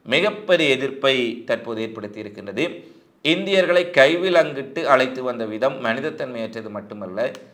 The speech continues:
இந்தியாவை அவமானப்படுத்தும் முயற்சி, இதை ஏற்றுக்கொள்ள முடியாது என பாஜக அரசுக்கு இதுக்கு நடவடிக்கை எடுக்கவில்லை என தெரிவித்து, இன்று காங்கிரஸ் கட்சி, சமாஜ்வாதி கட்சி, இந்திய கம்யூனிஸ்ட் கட்சி, ஏறக்குறைய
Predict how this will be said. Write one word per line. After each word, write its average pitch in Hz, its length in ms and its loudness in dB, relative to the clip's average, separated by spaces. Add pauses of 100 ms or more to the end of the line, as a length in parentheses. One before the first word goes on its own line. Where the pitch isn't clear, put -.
(180)
இந்தியாவை 147 720 2
அவமானப்படுத்தும் 139 1120 4
முயற்சி, 104 480 -14
இதை 113 220 -6
ஏற்றுக்கொள்ள 117 420 -8
முடியாது 101 520 -8
என 117 300 -4 (440)
பாஜக 139 400 6
அரசுக்கு 135 960 4
இதுக்கு 117 300 -8
நடவடிக்கை 127 540 -2
எடுக்கவில்லை 117 320 -8
என 110 140 -8
தெரிவித்து, 113 840 -4 (220)
இன்று 113 300 -4
காங்கிரஸ் 156 560 6
கட்சி, 127 380 -8 (140)
சமாஜ்வாதி 127 640 0
கட்சி, 107 320 -12
இந்திய 120 280 -8
கம்யூனிஸ்ட் 117 420 -8
கட்சி, 117 260 -12
ஏறக்குறைய 113 640 -4